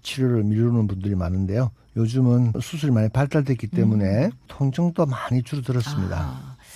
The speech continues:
Speaker 2: 그러니까 치액도 뭐 일기부터 뭐 사기 정도까지
Speaker 1: 네.
Speaker 2: 나뉘어 있는 건가요?
Speaker 1: 네.
Speaker 2: 예, 초기 일기의 겨-, 경우에는 온수 자극과 약물 치료만으로 가능하다고 하니까 자꾸 미루지 마시고,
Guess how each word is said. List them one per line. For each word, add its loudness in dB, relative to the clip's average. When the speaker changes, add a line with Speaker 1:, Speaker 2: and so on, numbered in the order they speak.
Speaker 2:
그러니까 -2
치액도 2
뭐 0
일기부터 0
뭐 -8
사기 -2
정도까지 -2
Speaker 1:
네. 10
Speaker 2:
나뉘어 8
있는 -2
건가요? -6
Speaker 1:
네. 6
Speaker 2:
예, -2
초기 0
일기의 0
겨-, -4
경우에는 -2
온수 2
자극과 0
약물 2
치료만으로 0
가능하다고 -2
하니까 -8
자꾸 -6
미루지 0
마시고, -2